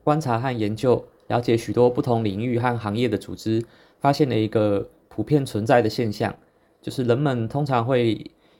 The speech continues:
因为根据他们目前的职位表现而被评价和升迁，而不是他们未来的职位能力。那意思指的是，在一个企业或组织里，人会因为表现优秀而被不断的升迁，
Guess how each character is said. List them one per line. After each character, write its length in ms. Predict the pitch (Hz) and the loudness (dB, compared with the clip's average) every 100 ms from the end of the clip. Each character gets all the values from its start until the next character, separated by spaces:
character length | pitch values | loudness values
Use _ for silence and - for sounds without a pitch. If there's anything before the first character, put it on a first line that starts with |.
| _ | _
因 120 | - 147 | -2 2
为 120 | 147 | 4
根 220 | 143 139 | 2 -2
据 120 | 147 | -4
他 160 | 127 131 | -4 -4
们 280 | 127 110 101 - | -4 -4 -6 -6
目 180 | 151 147 | -2 -2
前 240 | - 107 | 0 0
的 100 | 104 | 0
职 240 | 104 - 104 | -2 -2 2
位 160 | 131 | 2
表 220 | 110 92 90 | 2 -2 -4
现 260 | 127 113 - - _ _ | -2 -2 -4 -16 _ _
而 80 | - | -2
被 220 | 143 127 | 2 2
评 220 | - 101 | 0 -2
价 180 | 123 110 | 4 4
和 160 | 117 101 | 2 -2
升 240 | 104 104 | -4 -4
迁， 280 | - 98 98 _ _ _ _ - | -4 -8 -8 _ _ _ _ -4
而 100 | 117 | -2
不 120 | 123 | 0
是 140 | 117 | -2
他 160 | 139 131 | -2 0
们 160 | 127 110 | 0 4
未 120 | 123 | 4
来 140 | 107 | 4
的 120 | 98 | 0
职 300 | 95 - 104 | -6 -6 -4
位 160 | 120 131 | 0 0
能 220 | 104 95 | 0 -4
力。 220 | 110 101 _ _ _ _ _ | -6 -8 _ _ _ _ _
那 160 | 123 - | -6 0
意 140 | 160 | 0
思 120 | 127 | 0
指 180 | 113 107 | -4 0
的 120 | 104 | 0
是， 420 | 104 139 123 117 - _ _ - | 0 0 2 0 -4 _ _ -20
在 200 | - 156 | -2 0
一 40 | 123 | 2
个 300 | 131 117 110 | 2 0 0
企 260 | - 190 147 | -4 -2 2
业 180 | 160 135 | 4 6
或 160 | 147 | 4
组 160 | 123 101 | 2 -4
织 200 | - 127 | -4 -4
里， 160 | 104 - _ _ _ - | -4 -8 _ _ _ -8
人 140 | 120 | 0
会 160 | 139 123 | 2 2
因 120 | 143 | 2
为 140 | 147 | 0
表 240 | 123 110 104 | 0 0 0
现 180 | 143 131 | -2 0
优 140 | 127 | 0
秀 340 | 127 127 - - | 2 2 0 -2
而 100 | 113 | 0
被 180 | 139 123 | 0 0
不 120 | 120 | 2
断 200 | 139 117 | 2 2
的 240 | 101 95 | 0 0
升 240 | - 123 123 | -2 -4 0
迁， 260 | 120 113 | 0 -2